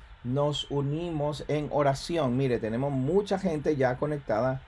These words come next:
de todas partes, hasta de Paraguay. Tengo a, a mi hermana, me escribí ahora, mi hermana, eh, Liz Almada. Una bendición para ustedes allá en Paraguay. Tengo a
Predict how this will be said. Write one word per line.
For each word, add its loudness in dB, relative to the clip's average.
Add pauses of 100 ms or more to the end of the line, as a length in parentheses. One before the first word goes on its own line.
(360)
de -4
todas 0
partes, -2 (280)
hasta -2
de -2
Paraguay. 2
Tengo 0
a, 0
a -2
mi 0
hermana, 0 (720)
me -2
escribí -2
ahora, 2
mi -2
hermana, -2 (200)
eh, -2
Liz -6
Almada. 0 (800)
Una 0
bendición 0
para 0
ustedes -2
allá -4
en -4
Paraguay. 2
Tengo 0
a 2